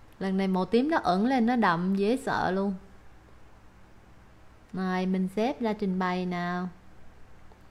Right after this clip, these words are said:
Cái đĩa này, ông xã mình, ông hái mấy cái hoa dừa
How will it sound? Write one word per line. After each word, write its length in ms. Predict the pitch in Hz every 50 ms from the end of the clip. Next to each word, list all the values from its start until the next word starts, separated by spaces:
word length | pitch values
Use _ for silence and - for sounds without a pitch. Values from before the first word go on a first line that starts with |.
| - - -
Cái 100 | 277 277
đĩa 240 | 240 208 175 175 202
này, 360 | 233 262 226 196 190 185 180
ông 180 | - 202 208 202 -
xã 140 | 190 175
mình, 200 | 208 240 240 196
ông 160 | 165 170 208 226
hái 360 | 214 240 226 220 220 240 285
mấy 120 | 311 311
cái 140 | 294 294 277
hoa 140 | 269 233 214
dừa 180 | 196 196 185